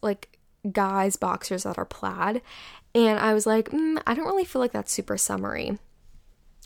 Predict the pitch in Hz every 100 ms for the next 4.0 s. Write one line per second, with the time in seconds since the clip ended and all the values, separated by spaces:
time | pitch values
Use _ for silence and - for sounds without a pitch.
0 | - 233 226 214 214 254 254 190 180 202
1 | 196 196 190 190 190 190 - 196 - -
2 | 220 - - - - - 214 220 262 262
3 | 269 - 226 196 - - 226 226 226